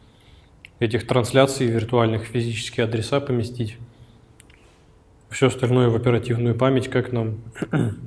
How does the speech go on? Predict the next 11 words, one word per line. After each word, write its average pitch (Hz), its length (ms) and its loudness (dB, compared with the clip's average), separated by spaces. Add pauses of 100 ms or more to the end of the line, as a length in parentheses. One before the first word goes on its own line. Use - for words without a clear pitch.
(4000)
как - 220 0
нам 117 140 2
ускорить 117 480 0
это 113 220 -6
всё? 123 300 -8 (680)
Как 135 220 0
мы 131 100 4
обычно 123 320 -2
что-либо 120 380 -4
ускоряем, 120 760 2
как - 120 -14